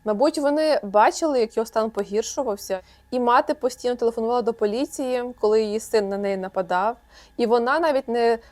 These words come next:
дозволяла йому жити з нею, а просто помістила його в притулок для безхатченків.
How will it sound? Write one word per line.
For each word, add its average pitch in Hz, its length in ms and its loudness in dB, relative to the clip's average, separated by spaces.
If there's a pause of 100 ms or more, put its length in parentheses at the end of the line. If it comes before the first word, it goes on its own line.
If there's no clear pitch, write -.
(100)
дозволяла 233 300 4
йому 254 200 2
жити 247 320 2
з 220 80 -8
нею, 208 520 0
а 190 160 -2
просто - 380 0
помістила 240 520 2
його 262 220 2
в 269 60 -2
притулок 240 680 0
для 202 180 2
безхатченків. 196 920 -4